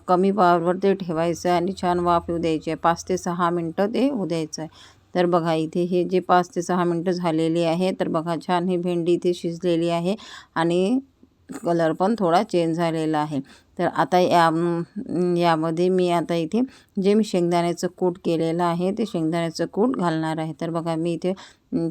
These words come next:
थोडं इथे अर्धा वाटी शेंगदाण्याचं कूट केलेलं आहे ते मी इथे या भेंडीमध्ये घालून घेणार आहे. तर ही एक पावची भेंडी आहे तर मी एक पावाला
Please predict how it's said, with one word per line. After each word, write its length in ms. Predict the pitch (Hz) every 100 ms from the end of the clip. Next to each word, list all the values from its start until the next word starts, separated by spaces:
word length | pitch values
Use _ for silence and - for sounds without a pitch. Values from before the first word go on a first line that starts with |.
| 185
थोडं 240 | 180 185
इथे 500 | 180 180 185 185 196
अर्धा 360 | 196 160 156 170
वाटी 300 | 170 160 202
शेंगदाण्याचं 920 | 180 170 180 165 170 165 165 156 175 -
कूट 200 | 190 190
केलेलं 400 | 180 165 170 165
आहे 280 | 165 165 196
ते 200 | 196 170
मी 160 | 165 165
इथे 180 | -
या 100 | 190
भेंडीमध्ये 720 | 170 175 160 160 170 165 254 -
घालून 280 | 196 170 165
घेणार 240 | 156 160
आहे. 100 | 156 156 - - _ _ - 165
तर 80 |
ही 260 | 185 185 180
एक 140 | 175 -
पावची 340 | 175 170 175
भेंडी 380 | 175 175 170 175
आहे 260 | 170 170 180
तर 200 | 180 175
मी 220 | 175 170 -
एक 220 | - 175 -
पावाला 400 | 170 170 165